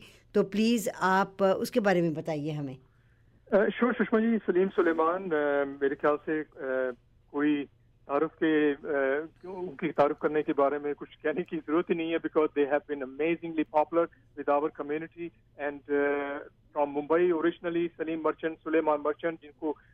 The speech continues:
Speaker 2: the Sufi merchants of India भी कहा जाता है, they are coming, uh, again to Vancouver, which is one of their favorite city। And why not? Because this, uh,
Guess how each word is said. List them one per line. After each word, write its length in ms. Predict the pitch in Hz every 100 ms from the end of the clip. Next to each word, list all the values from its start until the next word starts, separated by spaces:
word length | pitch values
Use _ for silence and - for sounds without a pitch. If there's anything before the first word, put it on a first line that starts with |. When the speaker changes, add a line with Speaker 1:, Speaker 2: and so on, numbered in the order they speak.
| -
Speaker 2:
the 80 | 147
Sufi 300 | - 226 202
merchants 300 | 165 165 170 160
of 100 | 151 156
India 180 | 165 156
भी 80 |
कहा 240 | 151 143 151
जाता 340 | 147 143 165
है, 60 | 160 - _ _
they 100 | 147 185
are 80 | 175 160
coming, 260 | 165 180 180 - 147
uh, 160 | 143 151 151
again 440 | - 156 185 208 196 -
to 120 | 160 143
Vancouver, 520 | 135 - 185 185 185 - _
which 160 | - 147
is 140 | 156 160
one 80 | 185
of 40 | 175
their 160 | 156 - _
favorite 340 | 175 190 180 _
city। 260 | 147 151 160 _ _ 147
And 220 | 151 151
why 180 | 156 175
not? 280 | 165 165 160
Because 320 | 147 151 151 -
this, 160 | 139 _
uh, 100 | 151